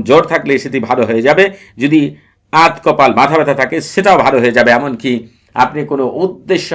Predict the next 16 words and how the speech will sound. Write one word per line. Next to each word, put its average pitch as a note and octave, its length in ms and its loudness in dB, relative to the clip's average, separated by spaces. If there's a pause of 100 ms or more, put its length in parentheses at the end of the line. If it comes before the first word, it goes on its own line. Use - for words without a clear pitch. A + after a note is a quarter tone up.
হাসিল C#3 260 -4 (120)
করার A#2 240 4
জন্য C3 160 -2 (100)
বা A#2+ 140 6
আপনার B2 260 -4
কোনো B2 180 -2
আশা C#3+ 240 0
পূরণ C#3+ 260 -2
করার A#2+ 280 2
জন্য G3+ 160 -2 (140)
যদি C#3+ 160 -4 (360)
এই C3 80 2 (120)
আমলটি D#3 340 -2
করেন, C3 260 2
মহান C3+ 300 0 (200)
আল্লাহ C3+ 260 2